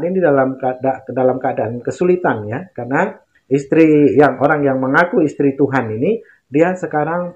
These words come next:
ter-, tengah, em, apa, me-, menebarkan, eh, nomor rekening ya, nomor rekening dari B C A konon katanya, terus meminta sumbangan kepada, eh, manusia di muka bumi ya, semua manusia yang ada di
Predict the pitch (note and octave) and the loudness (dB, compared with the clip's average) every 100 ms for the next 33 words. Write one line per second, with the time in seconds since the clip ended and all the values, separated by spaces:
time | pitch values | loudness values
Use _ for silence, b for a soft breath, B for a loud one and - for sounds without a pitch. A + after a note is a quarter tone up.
0 | D3+ C#3+ C#3+ C#3+ - D3 E3+ F#3 b b | -4 -2 -4 -6 -8 -2 0 -2 b b
1 | b _ C3 C#3 C3+ C3+ C3+ - _ _ | b _ 0 2 2 0 -6 -14 _ _
2 | _ C#3 C#3+ F#3+ F#3 D#3 D3 C#3+ C#3+ C#3 | _ -4 -2 -4 -4 -6 -2 0 0 -2
3 | C#3 D3 C#3+ C3 C3 C3 D3+ D#3 D#3 D#3 | -2 -2 -2 0 -2 -2 -4 -6 -10 -16
4 | _ _ _ _ _ C3+ C#3+ C#3+ C#3+ C#3+ | _ _ _ _ _ -2 0 0 0 0
5 | C#3+ C#3 - - D#3+ G3 G3+ G3 F#3+ G3 | -2 -4 -12 -8 0 2 4 2 2 0
6 | G3 C3+ G#2+ A#2+ D#3+ D3+ C#3 C#3 C3+ C3+ | 0 -2 -4 -6 -4 -4 -4 -4 -4 -2
7 | C3+ C#3 C3+ B2+ B2+ B2 B2 B2 C3 A#2 | -2 -2 -2 0 0 -2 -4 -2 -2 0
8 | D#3 G3 D#3 C#3 C3 C3 C3 D3 G#3+ B3 | -2 -2 -6 -6 -4 -4 -2 0 -2 -4
9 | _ _ - B2 D3 E3+ C#3+ C3+ C3+ B2+ | _ _ -6 0 2 2 -2 -4 -4 -4
10 | C3+ - C#3+ B2 B2+ D3+ E3 D#3+ C3+ B2+ | -6 -4 -4 -2 -2 -4 -6 -8 -6 -4
11 | C3 D3+ F3+ B B B B - C3+ C3 | 0 0 -2 B B B B -4 0 0
12 | B2+ B2+ E3 E3+ D#3 F3+ D3+ C#3+ C#3 C#3 | -2 -2 -2 -2 -2 0 2 2 -2 0
13 | C3+ C3+ D3 A#2+ A2+ A#2 D#3 - B2+ C3 | 0 0 0 0 -2 -8 -8 -8 -6 -2
14 | C#3+ C3+ C3 C3 C3+ C#3 C3+ B2 A#2+ A#2+ | 0 0 0 -2 -2 0 0 -2 -6 -8
15 | A#2+ A#2 B2 | -6 -4 -4